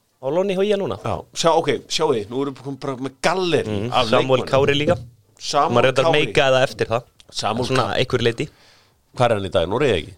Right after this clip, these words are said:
Speaker 1: Jú, Víking.
Speaker 2: Já.
Speaker 1: Hann er alltaf atvinnumaður ennþá.
Speaker 2: Já, já, ég er að segja, þessi
Speaker 1: Mhm.
Speaker 2: gaur eru allir atvinnumenn, flestir. To-,
Speaker 1: Mhm.
Speaker 2: Urban-, Urbansic hérna í
Speaker 1: Tómas,
Speaker 2: já.
Speaker 1: Sindri Skeving og Samuel Kári, já, þeir voru svona saman í Redding svipuðum tíma.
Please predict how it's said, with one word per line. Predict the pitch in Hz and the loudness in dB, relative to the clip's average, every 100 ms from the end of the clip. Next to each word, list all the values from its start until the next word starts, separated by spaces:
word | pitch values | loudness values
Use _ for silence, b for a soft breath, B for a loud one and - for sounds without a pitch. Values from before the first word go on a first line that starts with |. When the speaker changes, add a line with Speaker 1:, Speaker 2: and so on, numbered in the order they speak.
| - | -4
Speaker 1:
Jú, | 107 | -2
Víking. | 113 135 156 | 0 -4 -6
Speaker 2:
Já. | - - | -10 -4
Speaker 1:
Hann | 113 | 0
er | 120 | 0
alltaf | 123 127 | 2 0
atvinnumaður | 123 117 110 110 | 0 -6 -4 0
ennþá. | |
Speaker 2:
Já, | 113 113 | 2 4
já, | 160 117 | 4 4
ég | 117 | 2
er | |
að | - | 2
segja, | 123 | 0
þessi | 117 107 | 0 -2
Speaker 1:
Mhm. | |
Speaker 2:
gaur | 113 131 | 0 2
eru | 165 | 4
allir | 117 104 | 2 2
atvinnumenn, | 135 120 82 73 73 - | 0 -2 -10 -12 -10 0
flestir. | 127 - - - - | 0 0 -10 -18 -4
To-, | 139 127 | 0 0
Speaker 1:
Mhm. | 143 147 | 0 0
Speaker 2:
Urban-, | 143 135 156 - | 0 0 -2 -8
Urbansic | - 139 - 135 143 151 | -8 -4 -2 -2 -2 -6
hérna | - 151 147 143 139 | -4 -6 -2 0 2
í | 139 | 2
Speaker 1:
Tómas, | 135 147 - - - | 2 2 2 0 0
Speaker 2:
já. | 139 143 | -2 0
Speaker 1:
Sindri | 147 139 131 | 0 0 -2
Skeving | - 147 151 156 - - | 2 2 2 -2 -6 0
og | 131 131 127 127 127 _ - | 2 4 4 2 0 _ -8
Samuel | - 127 127 | -2 -2 -2
Kári, | 120 131 139 | 0 2 4
já, | 143 | 0
þeir | - 135 | 0 0
voru | 135 135 | 0 -2
svona | 143 131 | -4 -2
saman | - 139 143 | 0 0 2
í | |
Redding | 143 147 156 | 0 -2 -8
svipuðum | - 147 151 | -6 -6 -6
tíma. | 156 170 | -6 -8